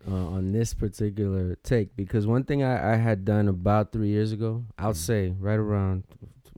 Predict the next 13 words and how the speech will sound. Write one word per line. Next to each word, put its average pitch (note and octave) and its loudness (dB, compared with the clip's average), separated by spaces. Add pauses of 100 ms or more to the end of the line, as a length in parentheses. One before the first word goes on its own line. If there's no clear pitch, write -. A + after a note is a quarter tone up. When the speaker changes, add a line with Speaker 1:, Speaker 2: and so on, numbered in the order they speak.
(240)
Speaker 1:
twenty G#2 0
fourteen, F#2 -4
twenty F#2+ -6
fifteen, F#2 -4
was, F2+ -4
uh, F2+ 0
just, F2+ -6 (760)
n-, G2 0 (120)
I, A2 -2 (240)
just G2+ -4
not G#2 2 (300)
view G2+ -6
comments. F2 -8